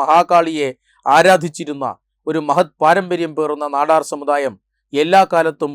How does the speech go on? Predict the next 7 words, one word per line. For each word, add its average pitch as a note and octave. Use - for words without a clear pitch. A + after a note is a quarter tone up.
ഹിന്ദു D#3+
സമാജത്തിൽ D3+
തന്നെ C#3
ഉണ്ടാകും D3+
എന്നുറപ്പാണ്. C3+
സ്വന്തം E3+
ഇഷ്ടപ്രകാരം D#3